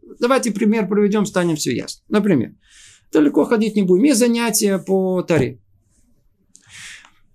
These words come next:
Наши братья, дорогие, родные, милые, далёкие, не удостоились мы учить Тору. Мы вместо этого что с вами делали? Пели пионерскую зорьку.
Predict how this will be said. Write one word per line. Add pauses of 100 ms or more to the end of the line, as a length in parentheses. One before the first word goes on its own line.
(720)
Наши
братья,
дорогие,
родные,
милые, (800)
далёкие, (720)
не
удостоились
мы
учить
Тору. (340)
Мы
вместо
этого
что
с
вами
делали? (460)
Пели
пионерскую
зорьку.